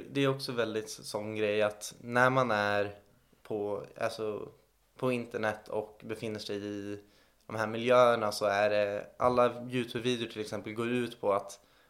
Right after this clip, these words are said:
om du ska ha en YouTube-video som handlar om varför feminism är dåligt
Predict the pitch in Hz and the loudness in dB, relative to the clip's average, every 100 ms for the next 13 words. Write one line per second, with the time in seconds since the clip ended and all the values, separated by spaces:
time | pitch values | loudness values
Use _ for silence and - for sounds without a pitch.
0 | _ 123 123 117 120 120 117 110 113 113 | _ -4 -2 -4 -2 0 -2 -2 -6 -6
1 | 107 113 107 104 104 104 101 104 101 107 | -6 -6 -6 -8 -8 -8 -2 0 0 -6
2 | - 104 101 104 - - 107 110 - 110 | -8 -6 0 0 -2 -8 -6 -6 -8 -6
3 | 107 110 107 123 | -4 -2 -2 -4